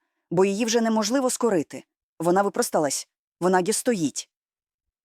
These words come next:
На прощання він залишив мені лише один образ:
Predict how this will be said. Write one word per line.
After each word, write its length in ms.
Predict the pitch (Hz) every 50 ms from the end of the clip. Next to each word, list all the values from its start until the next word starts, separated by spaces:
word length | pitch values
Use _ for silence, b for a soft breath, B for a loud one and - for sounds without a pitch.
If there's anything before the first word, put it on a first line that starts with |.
| _
На 120 | - 202 208
прощання 500 | - 233 226 - - 311 311 302 294 254
він 140 | 240 240 220
залишив 440 | 214 220 214 220 - - 269 233
мені 220 | 233 226 214 214 208
лише 300 | 202 196 - - 226 214
один 300 | 202 190 170 196 196 190 -
образ: 520 | 170 160 147 131 143 131 123 - - -